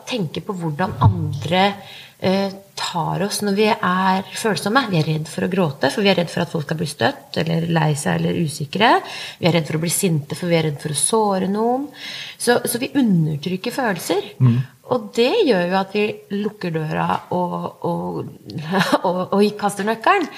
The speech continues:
Speaker 2: Absolutt.
Speaker 1: Og, og det er sånn derre, og det at du faktisk har vært i kontakt med dine følelser, da,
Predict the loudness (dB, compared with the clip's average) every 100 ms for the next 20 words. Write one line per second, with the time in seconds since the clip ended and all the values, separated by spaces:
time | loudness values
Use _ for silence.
0 | -6 -6 -4 -6 -4 2 2 4 4 4
1 | 2 0 0 0 0 0 -2 -6 -6 -6
2 | -8 -12 -20 -4 -2 2 2 2 0 -4
3 | -2 -4 -4 -8 -8 -12 -10 -6 -4 -4
4 | -6 -4 -4 -6 -6 -2 -2 -2 -4 -4
5 | 0 0